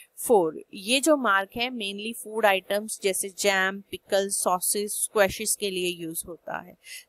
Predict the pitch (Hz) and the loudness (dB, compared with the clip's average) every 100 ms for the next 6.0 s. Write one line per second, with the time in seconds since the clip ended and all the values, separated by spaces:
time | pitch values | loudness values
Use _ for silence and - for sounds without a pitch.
0 | - 214 202 226 - 285 285 - - 214 | -4 -2 -2 0 0 0 -4 -6 -2 -2
1 | 196 - 220 185 165 - - _ - 208 | 0 -4 -4 -8 -12 -14 -18 _ -18 -10
2 | 214 240 277 294 294 - - - 208 202 | -8 -2 2 2 2 -6 -20 0 6 6
3 | 226 269 269 262 - 190 214 226 233 220 | 6 2 2 2 0 0 0 4 4 4
4 | - 269 269 240 214 185 - - 202 190 | 0 -2 0 2 2 2 -2 -2 -2 -4
5 | 185 185 180 - - 190 175 190 190 | -4 -4 -4 -4 0 0 2 -4 0